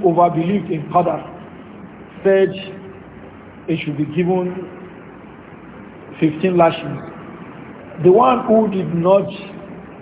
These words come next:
believe in Qadar, but believe in text, believe in what? In the laws, now wanted to ridicule him. He said, "No, he should be given thirty lashes." This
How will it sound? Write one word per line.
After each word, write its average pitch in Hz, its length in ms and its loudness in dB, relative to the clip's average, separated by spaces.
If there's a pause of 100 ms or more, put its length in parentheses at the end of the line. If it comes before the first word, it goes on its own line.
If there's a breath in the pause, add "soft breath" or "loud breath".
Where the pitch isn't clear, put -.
(160)
believe 185 340 2
in 156 180 -2
Qadar, - 1300 -2
but 165 120 2
believe 175 360 0
in 156 200 -2
text, 143 260 -2 (760)
believe 180 260 0
in 165 140 -2
what? 175 200 2
In 151 120 -6
the 151 80 0
laws, 165 420 2 (1080)
now 190 220 4
wanted 190 440 2
to 165 100 4
ridicule 165 480 0
him. 151 240 -6 (480)
He 156 180 -2
said, 208 240 4
"No, 220 240 2 (720)
he 160 160 0
should 175 120 -2
be 175 80 -2
given 233 420 -2
thirty 196 300 0
lashes." 180 380 2 (1400)
This 254 140 2